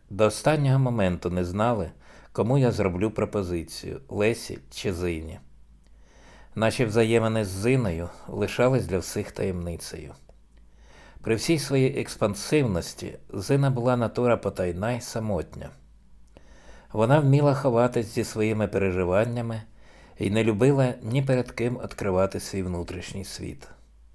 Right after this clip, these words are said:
Отже, в Тихменєвих схилялись до думки, що я швидше зроблю пропозицію Лесі. Не тільки тому, що вона старша віком від Зини, а також і тому,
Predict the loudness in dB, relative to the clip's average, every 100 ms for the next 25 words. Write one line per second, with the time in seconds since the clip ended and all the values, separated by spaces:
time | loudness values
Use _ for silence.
0 | -20 -20 -20 -20 -20 -20 -20 -20 -4 0
1 | 2 2 0 -4 -2 0 4 4 2 -4
2 | -14 -16 -12 -2 2 4 2 0 0 0
3 | 0 -2 -4 -8 -10 -20 -20 -16 -4 0
4 | 2 0 0 0 0 -2 0 0 2 2
5 | 2 0 0 0 -2 -2 -6 -2 2 2
6 | 0 -10 -14 -18 -20 -20 -20 -20 -20 -20
7 | -12 -4 2 2 2 2 4 2 2 -2
8 | 0 0 0 -2 2 2 2 -2 -4 -2
9 | -2 -2 -4 -6 -8 -4 -2 -2 -6 -10
10 | -16 -20 -20 -20 -20 -20 -20 -4 0 2
11 | 2 0 0 0 0 2 0 -2